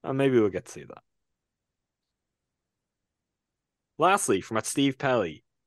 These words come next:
"Bucks are on another winning streak, so it might be a thing to forget about old Bobby Portis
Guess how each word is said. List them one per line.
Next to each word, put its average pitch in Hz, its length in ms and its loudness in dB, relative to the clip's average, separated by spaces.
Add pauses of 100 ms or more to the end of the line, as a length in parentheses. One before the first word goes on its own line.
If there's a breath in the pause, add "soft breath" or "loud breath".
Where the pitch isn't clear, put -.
(400)
"Bucks 170 220 0
are 196 80 4
on 175 100 4
another 165 340 6
winning 156 320 2
streak, 101 340 -6
so 101 180 -2
it 95 40 -10
might 123 340 -2
be 147 120 -2
a 127 40 2
thing 123 240 -4
to 110 80 -10
forget 104 380 -4
about 104 340 -2 (100)
old 123 360 4
Bobby 117 300 0
Portis 117 580 0